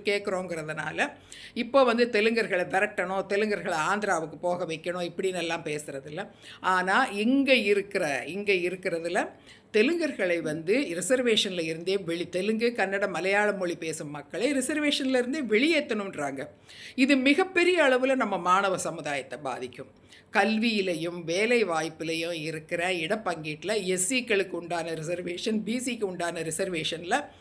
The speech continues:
தெலுங்கு சே-, தெலுங்கு எஸ் சி, கன்னட எஸ் சி, ஆ, அப்புறம் இவங்க ம-, மலையாள எஸ் சி, அதே மாதிரி பி சிலையும் தெலுங்கு, கன்னடம், மல-, மலையாளம் பேசுறவங்கள வெளியேத்தணும்னு மேடை போட்டு பேசுறாங்க.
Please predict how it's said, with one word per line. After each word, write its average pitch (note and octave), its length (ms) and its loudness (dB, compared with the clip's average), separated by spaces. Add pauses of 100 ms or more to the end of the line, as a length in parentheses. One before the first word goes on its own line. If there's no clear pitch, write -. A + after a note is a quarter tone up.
(280)
தெலுங்கு A#3 460 6
சே-, G#3 180 2
தெலுங்கு A3 420 4
எஸ் E3+ 160 0
சி, C4 120 -2
கன்னட G#3 440 2
எஸ் E3+ 200 -2
சி, C4 260 -2 (280)
ஆ, F3+ 100 0 (680)
அப்புறம் F#3 320 0
இவங்க F3+ 720 2
ம-, E3 220 -2
மலையாள G#3 440 2
எஸ் D3+ 280 -2
சி, C4 100 0
அதே A3 240 6
மாதிரி G3 300 0
பி A#3+ 180 -2
சிலையும் A3+ 460 0
தெலுங்கு, G#3 340 2
கன்னடம், F#3+ 380 0
மல-, E3+ 240 0
மலையாளம் E3+ 480 0
பேசுறவங்கள D#3+ 640 -4 (480)
வெளியேத்தணும்னு A#3 1000 6
மேடை C4+ 420 4
போட்டு G#3+ 360 0
பேசுறாங்க. C#3 540 -8